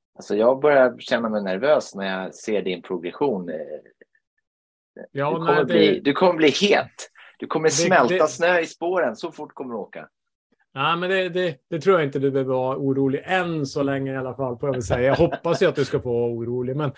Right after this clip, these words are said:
Speaker 2: men, men om man nu, om man, eh, för, för dig som har en aning om millimolsiffror, så, så den siffran som man, som jag tycker är roligast i det här, det är ju då max ansträngande den sista intervallen kan man säga.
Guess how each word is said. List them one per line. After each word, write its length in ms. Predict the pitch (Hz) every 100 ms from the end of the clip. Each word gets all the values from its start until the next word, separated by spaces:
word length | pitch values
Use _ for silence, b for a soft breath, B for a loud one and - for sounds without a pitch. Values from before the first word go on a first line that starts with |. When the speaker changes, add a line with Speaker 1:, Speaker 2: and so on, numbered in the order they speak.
| B B B
Speaker 2:
men, 300 | 147 160 165 151
men 340 | 156 160 151 139 b -
om 160 | 160 165
man 200 | 170 170
nu, 240 | 185 190
om 200 | 170 165
man, 100 | 170 - 156
eh, 200 | 151 151
för, 200 | - 175 -
för 140 | 165
dig 260 | 151 170 156
som 200 | 180 151
har 140 | 170
en 120 | 160
aning 560 | 180 190 170 151 175 185
om 180 | 147 147 147
millimolsiffror, 1600 | 147 151 151 151 165 156 139 123 - - - 226 - 147 113
så, 300 | 117 165 139 b b b -
så 280 | - 160
den 300 | 147 139 170
siffran 340 | 147 175 - 156
som 140 | 160
man, 240 | 156 156 160 _ 147 151
som 200 | - 160
jag 180 | 196 -
tycker 240 | 139 151
är 120 | 139
roligast 680 | 135 160 165 139 190 175 -
i 20 |
det 80 | 135
här, 120 | 123 135
det 80 |
är 40 | 156
ju 60 |
då 120 | 147 143
max 460 | 143 196 - -
ansträngande 640 | 143 123 127 135 131 123 123
den 140 | 123
sista 440 | - 139 - -
intervallen 580 | 143 120 139 156 139 117
kan 100 | 110
man 120 | 110
säga. 320 | 98 110 113